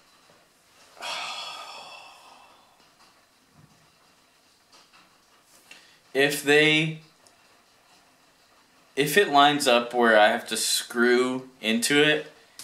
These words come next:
it should be fine. But, oh, that would be such a terrible break. I just hope that it, the screw holes don't line up exactly with where this is,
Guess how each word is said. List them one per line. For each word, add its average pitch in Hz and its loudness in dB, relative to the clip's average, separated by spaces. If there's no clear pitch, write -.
it 110 -16
should 127 -4
be 120 -4
fine. 117 0
But, 110 0
oh, 92 0
that 85 -6
would - -16
be 82 -16
such - -10
a - -20
terrible 98 -8
break. 78 -14
I 110 -4
just 135 0
hope 127 -2
that 110 0
it, 90 -16
the 104 -6
screw 127 -2
holes 110 0
don't 101 -2
line 98 4
up 98 0
exactly 95 0
with 92 -6
where 92 -2
this 87 -6
is, 76 -8